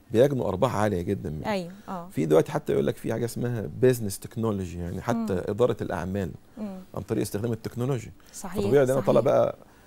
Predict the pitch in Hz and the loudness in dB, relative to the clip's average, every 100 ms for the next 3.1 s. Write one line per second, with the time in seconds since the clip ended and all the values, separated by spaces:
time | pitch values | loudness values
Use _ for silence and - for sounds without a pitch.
0 | - - - 90 - - 107 127 127 120 | -16 -4 0 0 -2 -2 4 4 4 -2
1 | - - 95 101 95 95 92 101 127 117 | -4 -4 0 2 4 2 2 4 4 2
2 | - 101 98 95 95 - 101 127 - 113 | 0 0 2 0 0 0 0 0 0 0
3 | 113 | 0